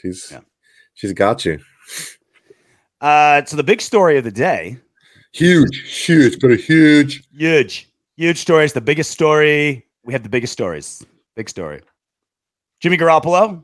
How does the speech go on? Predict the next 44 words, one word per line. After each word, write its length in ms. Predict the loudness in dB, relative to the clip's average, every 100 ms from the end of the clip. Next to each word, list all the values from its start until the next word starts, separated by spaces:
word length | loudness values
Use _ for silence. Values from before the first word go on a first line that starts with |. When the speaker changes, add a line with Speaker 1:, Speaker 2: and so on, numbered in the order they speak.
| -8
Speaker 2:
making 180 | 0 2
Speaker 1:
That 0 |
was, 100 | 4
like, 80 | 2
Speaker 2:
waves. 140 | 0
Speaker 1:
half 260 | 0 -2 -4
Trump, 520 | -8 -4 -4 -4 -8
half, 320 | -8 -6 -6
like, 400 | -6 -4 -6 -10 -20 -16
gay 260 | -4 0 0
guy 180 | 0 -2
with 160 | -4
a 60 | -6
lisp 400 | -6 -6 -8 _ -10
<laughs> 60 |
at 140 | -10 -8
the 300 | -8 -8 -10
end. 200 | -16 _ _ -16
<laughs> 140 | -16 -14 -16 -14 -16 -18 _ -4
Speaker 2:
That 180 | 0
would 140 | 0 0
be 100 | -2
a 40 |
great, 420 | -6 -8 -8 -8
like, 140 | -12 -12
S 160 | -10
N 80 | -8
L 100 | -10
character. 480 | -10 -16 -16 -20 -20 _ _ _ _ -20
Like, 100 | -20
a, 100 | -18
like, 220 | -14 -16 _ -14
Trump 260 | -6 -6 -6
comes 120 | -4
out 100 | -4
of 40 |
the 60 | -6
closet 380 | -6 -6 -6 -6
and 80 | -8
gets, 100 | -10
like, 140 | -14
super 280 | -14 -14 -16
flamingly 540 | -12 -6 -2 -2 -2
gay. 340 | -8 -10 -10